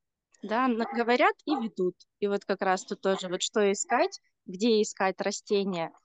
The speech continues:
Ты когда приходишь в какое-то место, я не всегда знаю, что я найду, зачем я пришла. То есть меня приводят. И часто бывает, что, например, в одном и том же месте, ну вот я,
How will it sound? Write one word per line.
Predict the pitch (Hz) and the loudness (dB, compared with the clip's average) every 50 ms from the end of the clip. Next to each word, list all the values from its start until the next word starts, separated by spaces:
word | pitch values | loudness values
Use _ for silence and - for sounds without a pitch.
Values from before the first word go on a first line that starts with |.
| _ _ _ | _ _ _
Ты | - 202 | -8 -8
когда | 202 208 202 - | -4 -2 0 0
приходишь | - - - - - 269 330 392 359 - | 0 -2 -2 0 0 0 0 0 -2 -2
в | - | -4
какое-то | 294 254 - 254 233 226 220 - 226 214 | -4 -2 0 2 2 2 2 0 0 0
место, | 226 254 359 466 - - 247 | 2 2 2 2 0 -4 -6
я | - - 247 254 247 | -4 -2 0 0 2
не | 254 254 | 0 0
всегда | - - 240 220 - 240 233 | -2 -6 -6 -2 0 0 0
знаю, | 226 233 220 214 202 202 | 0 0 0 2 0 0
что | - - - 220 202 | -2 -4 -4 -2 0
я | 196 190 | 0 0
найду, | 185 185 185 185 180 220 247 | -2 -2 -4 -4 -4 -4 -4
зачем | 240 214 208 - - 196 196 | -4 -4 -6 -4 -4 -4 -4
я | 180 180 | -4 -6
пришла. | 175 _ - 180 - - - 170 156 - | -6 _ -10 -12 -8 -6 -4 -6 -6 -6
То | - 175 | -8 -12
есть | 170 - | -8 -6
меня | 208 202 202 208 | -4 -2 -2 -2
приводят. | - 220 208 208 185 202 196 185 - - - _ _ _ _ _ _ - | -2 -4 -4 -4 -2 -2 -4 -4 -6 -10 -18 _ _ _ _ _ _ -10
И | - 202 | -4 0
часто | - 233 233 - - 226 | 0 0 0 0 -4 -4
бывает, | 202 208 220 214 269 302 294 254 226 | -4 -2 -2 0 2 2 2 0 0
что, | - - - 220 196 185 - | -4 -6 -6 -6 -6 -6 -6
например, | - 208 185 220 - 220 214 202 | -8 -10 -8 -4 -2 -2 0 0
в | 190 | -2
одном | 202 196 226 226 220 208 202 | -2 -2 0 0 0 0 -2
и | |
том | - - 196 196 | -2 -4 -4 -4
же | 190 - 208 | -4 -4 -2
месте, | 208 240 370 480 - - - 220 | -2 0 -2 -2 -4 -6 -8 -8
ну | 208 226 208 | -6 -6 -8
вот | 208 196 - | -8 -4 -2
я, | 185 175 175 | -2 -2 -2